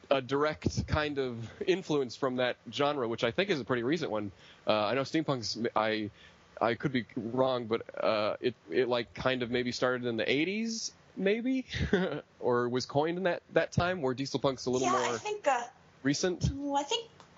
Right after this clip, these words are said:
Speaker 2: I think steampunk started, yeah, in the, some people wanna take it back as far as the late nineteen seventies. I mean, I don't have the complete history of it, but it kinda was a couple of things that came together. Like,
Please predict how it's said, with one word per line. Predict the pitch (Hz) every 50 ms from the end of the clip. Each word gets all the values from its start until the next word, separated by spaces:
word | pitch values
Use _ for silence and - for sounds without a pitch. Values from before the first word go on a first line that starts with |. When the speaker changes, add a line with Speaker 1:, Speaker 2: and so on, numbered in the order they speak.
| - - -
Speaker 2:
I | 285
think | - 466 466
steampunk | 453 - - - - 311 294 311 330 320 277 254 262
started, | - - - 254 240 240 214 208 190 190 -
yeah, | 214 220 208 202 202 196
in | 196
the, | 208 185 185 190 -
some | - - - - - - - - - - - - - - - - - - - - - 359 415 403 370
people | 349 - - 285 277
wanna | - 247 240 240
take | 240 - 262 240 233 233
it | 208 - -
back | 220 208 202 202 214
as | 196 -
far | - - 226 214 208 208
as | 202 190 196
the | - 196 190 185 185
late | 190 190 185 185 185 -
nineteen | 185 180 180 180 180 175 185
seventies. | 185 - - 220 220 226 214 214 208
I | 190 180
mean, | 180 185 180 -
I | 208 226
don't | 240 - -
have | 202 226 220 -
the | -
complete | - 202 202 - - 233 220 220
history | 233 226 226 - - 247 240 240 233 233
of | 233 240
it, | 226 220 -
but | 226 214 214
it | 208 -
kinda | - 302 320 302 277
was | 226 220 214
a | 208
couple | - - 262 247 240 226 202
of | 196 190
things | - 220 214 220 208 -
that | 190 - -
came | - 220 208 196 185
together. | 185 170 185 185 185 190 208 208 202 208 - - - - - -
Like, | - 185 175 170 170 165 -